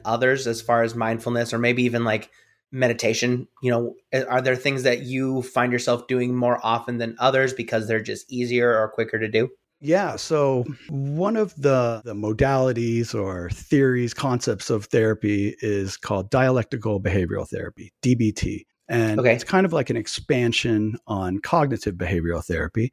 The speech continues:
Speaker 2: But one of the reasons I really jumped on it and, and found it fascinating was it was one of the first modalities that brought in mindfulness as, you know, a skills-based practice.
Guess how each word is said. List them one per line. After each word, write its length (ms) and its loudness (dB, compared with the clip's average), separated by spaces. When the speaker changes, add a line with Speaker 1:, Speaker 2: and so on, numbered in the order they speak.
Speaker 2:
But 460 -2
one 200 0
of 60 2
the 80 -2
reasons 240 0
I 140 2
really 840 0
jumped 320 2
on 220 2
it 260 -2
and, 340 -2
and 160 -6
found 320 0
it 120 -4
fascinating 640 -4
was 160 -4
it 140 6
was 160 -2
one 340 0
of 80 -2
the 80 -2
first 760 0
modalities 760 0
that 200 -4
brought 320 0
in 460 -4
mindfulness 880 -4
as, 500 -2
you 100 -2
know, 160 -4
a 60 -6
skills-based 720 -2
practice. 480 -4